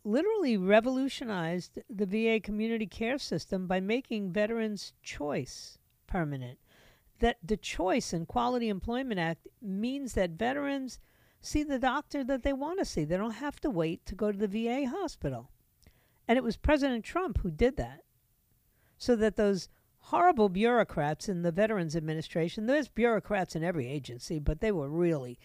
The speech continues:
how dis-, disturbing that we had them in the Veterans Administration, who weren't providing care to the veterans, who deserve it probably more than anyone you can think of. And they weren't being held accountable.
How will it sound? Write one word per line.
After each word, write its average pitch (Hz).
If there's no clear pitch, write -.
how 254
dis-, 147
disturbing 156
that 143
we 151
had 165
them 151
in 143
the 135
Veterans 139
Administration, 139
who 226
weren't 240
providing 180
care 160
to 214
the 180
veterans, 175
who 208
deserve 190
it 175
probably 180
more 180
than 170
anyone 220
you 214
can 175
think 208
of. 165
And 269
they 277
weren't 294
being 311
held 269
accountable. 262